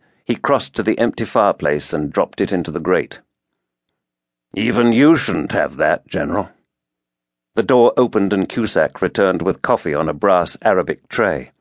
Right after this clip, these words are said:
"Thanks, George. I'll take care of it," Eisenhower said. He poured the coffee himself and lit another cigarette.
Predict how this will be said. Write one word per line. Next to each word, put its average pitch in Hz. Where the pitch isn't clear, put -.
"Thanks, 135
George. 113
I'll 90
take 117
care 123
of 82
it," 82
Eisenhower 76
said. 65
He 165
poured 180
the -
coffee 131
himself 104
and 80
lit 87
another 92
cigarette. 82